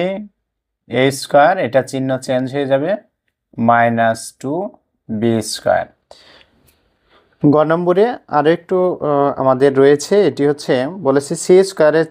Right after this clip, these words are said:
চার গুণ যোগ করতে হবে। তাহলে আমরা নিচে লিখে নেই, সি স্কয়ারের চার গুণ, সি স্কয়ারের চার গুণ আসে ফোর সি স্কয়ার। কিন্তু এখানে এ আর বি আছে, যেহেতু এ আর বি আছে, এই জন্য আমরা যেটা করব, এখানে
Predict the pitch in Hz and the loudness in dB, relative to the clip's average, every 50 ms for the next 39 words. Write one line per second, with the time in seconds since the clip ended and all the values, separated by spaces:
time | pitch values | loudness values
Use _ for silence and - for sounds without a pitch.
0 | - - - 170 170 170 165 165 156 165 160 180 202 220 240 160 120 120 123 147 | -4 -2 0 2 2 2 0 -2 -6 -8 -8 -8 -10 -12 -10 -10 -8 -2 0 0
1 | 156 156 - - 170 - - 151 120 104 98 - - - - 117 113 120 127 131 | 0 0 -2 -6 -6 -4 -6 -6 -4 -4 -6 -6 -8 -8 -6 -4 -2 -2 -2 0
2 | 135 139 135 139 143 143 143 156 139 135 147 143 - 147 127 123 127 151 185 175 | 0 0 2 2 0 0 0 0 0 0 0 -2 -2 -4 -4 -4 -4 -6 -8 -10
3 | - - - - 165 156 160 156 - - 151 135 131 131 127 131 123 127 - 147 | -14 -14 -6 -2 0 0 0 -2 0 2 4 4 4 4 2 0 -2 0 0 2
4 | 139 135 131 117 120 123 131 147 - - - _ _ _ _ _ _ _ _ - | 2 2 0 -2 -6 -8 -8 -10 -12 -14 -20 _ _ _ _ _ _ _ _ -20
5 | - - - - - - _ _ - - 160 160 156 - - 156 151 147 156 147 | -20 -20 -20 -20 -20 -20 _ _ -2 0 0 0 2 2 2 4 4 4 2 0
6 | - 156 147 143 135 143 151 147 147 139 - - 165 180 214 - - _ _ _ | 2 2 2 2 0 -2 0 0 0 -2 -2 -4 -6 -6 -6 -8 -10 _ _ _
7 | _ _ _ _ _ _ _ 151 147 143 143 143 139 139 - - 131 123 120 120 | _ _ _ _ _ _ _ -2 0 2 0 0 -2 -4 -4 -2 -2 0 0 -2
8 | - - - 110 95 90 85 - _ _ _ _ _ - 131 131 139 139 135 151 | -4 -2 0 0 0 0 -2 -6 _ _ _ _ _ -6 -2 0 2 2 2 2
9 | 147 147 151 151 151 156 151 151 143 123 120 131 139 147 156 151 147 131 - 107 | 2 2 2 4 4 4 4 4 2 0 -2 -2 0 2 2 2 0 -2 -8 -10
10 | 101 104 113 120 120 139 151 151 151 147 139 131 131 143 147 147 143 143 - - | -8 -8 -8 -8 -6 -4 -2 0 2 2 0 0 -4 -2 -2 -2 -2 -2 -6 -12
11 | 190 240 _ _ _ _ _ _ _ _ - 123 120 117 147 151 156 151 139 123 | -12 -12 _ _ _ _ _ _ _ _ -6 -4 -2 -2 0 0 2 2 2 0
12 | 113 113 107 110 101 117 113 120 123 120 117 127 147 175 185 151 117 110 - 120 | 0 -2 -2 -2 -2 -2 -2 -2 -2 -2 -2 -2 -4 -4 -4 -4 -4 -4 -2 -2
13 | 123 147 185 | -2 -2 -4